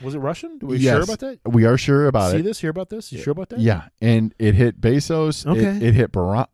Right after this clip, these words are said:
Speaker 2: Barack.
Speaker 1: Well, it hit all
Speaker 2: It
Speaker 1: the,
Speaker 2: hit
Speaker 1: it hit every verified Twitter account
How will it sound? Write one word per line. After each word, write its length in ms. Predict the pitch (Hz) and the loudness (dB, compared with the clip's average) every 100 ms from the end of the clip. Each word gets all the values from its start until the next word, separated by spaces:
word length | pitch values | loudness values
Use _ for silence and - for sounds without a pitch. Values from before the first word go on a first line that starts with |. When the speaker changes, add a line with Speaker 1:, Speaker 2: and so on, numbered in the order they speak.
| - | -6
Speaker 2:
Barack. 600 | 107 110 117 147 147 - - | 0 2 2 2 -2 -10 -2
Speaker 1:
Well, 120 | 151 | 0
it 80 | 170 | 2
hit 140 | 196 - | 0 -4
all 220 | 151 170 - | -2 0 4
Speaker 2:
It 100 | 127 | 6
Speaker 1:
the, 120 | 117 | 6
Speaker 2:
hit 240 | 147 - - | 6 0 -10
Speaker 1:
it 120 | - | -8
hit 140 | 175 - | -8 -8
every 260 | 131 170 165 | -10 -8 -6
verified 600 | 113 151 151 156 139 120 | -4 -4 -4 -8 -10 -12
Twitter 220 | - 196 339 | -12 -12 -12
account 360 | - 127 87 | -14 -18 -18